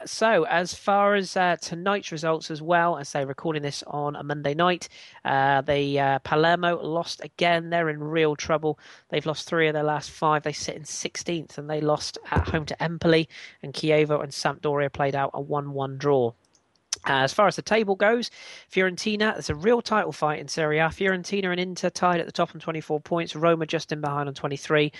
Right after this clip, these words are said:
Napoli a further point behind in fourth. Sassuolo flying high in fifth. And Milan up to sixth now with that win at Lazio on nineteen points. Juve, top half of the table, just on fifteen points. The bottom three, Carpi, reading, uh, from down upwards, Carpi, Verona, as we said, still winless,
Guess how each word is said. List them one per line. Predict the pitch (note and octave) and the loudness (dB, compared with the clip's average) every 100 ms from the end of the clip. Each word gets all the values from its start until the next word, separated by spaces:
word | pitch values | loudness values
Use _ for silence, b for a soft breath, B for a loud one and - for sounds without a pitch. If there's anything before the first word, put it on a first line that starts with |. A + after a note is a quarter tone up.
| B B | B B
Napoli | D3+ D#3+ D#3 D3+ | -2 0 0 -2
a | C#3+ | -2
further | - C#3 C#3 | 0 -2 -2
point | D#3+ D3 | -6 -6
behind | C#3+ C#3+ | -6 -6
in | C3+ | -6
fourth. | C3 - D#3 D#3+ | -4 0 0 -2
Sassuolo | - C#3+ - F3+ F#3 F#3 F#3+ F#3+ B B B | -6 -6 -2 2 4 4 2 0 B B B
flying | - E3+ D#3+ | 2 4 4
high | D3+ D3+ | 2 -2
in | C#3+ | -2
fifth. | - D3+ - | -4 -4 -4
And | D3 | -2
Milan | D3 D3+ | 0 0
up | D3+ - | -2 -4
to | - | -8
sixth | - - - - | -6 -4 -6 -8
now | C#3+ C3 | -10 -8
with | C3+ | -8
that | C3+ | -8
win | C#3 | -6
at | - | -2
Lazio | D3+ - - E3 | -2 -2 -4 -2
on | D#3 | -2
nineteen | D3 D3 C#3+ D3+ D3 | -2 -4 -4 -6 -6
points. | C#3+ F3+ F3+ - B B B F#3+ | -2 0 0 -6 B B B 0
Juve, | F#3 E3 E3+ E3 | 2 4 4 2
top | - G3 | 0 0
half | E3+ D#3+ | 0 0
of | |
the | D3+ | -2
table, | - D3+ D3+ D#3 - | -2 0 -2 -6 -6
just | - - - - - D#3+ | -4 -2 -2 -6 -10 -16
on | |
fifteen | - D#3 - C#3 C3+ | -8 -8 -6 -10 -4
points. | D3+ C#3+ C#3 B B B B | -2 -2 -6 B B B B
The | - | -2
bottom | D#3 E3+ E3+ | 2 0 -2
three, | - E3+ E3+ E3+ | -2 2 2 0
Carpi, | - E3+ E3 E3 D#3+ - | 0 0 0 -2 -4 -2
reading, | D#3 D3 C#3 C#3 | -2 -2 -4 -4
uh, | C3+ C3 | -4 -4
from | - - C#3 | -8 -12 -4
down | C#3+ C#3 C#3+ | -2 0 0
upwards, | C#3+ - D3 | -2 -2 -2
Carpi, | - E3 D3+ D#3 D3 | 0 0 0 -2 -4
Verona, | - C#3+ C#3+ D3 D3 C#3 | -4 0 2 2 0 -4
as | C3+ | -6
we | C3+ | -6
said, | - C3+ | -4 -4
still | - C#3 | -2 -2
winless, | C#3 C#3+ C#3 | -2 -2 -2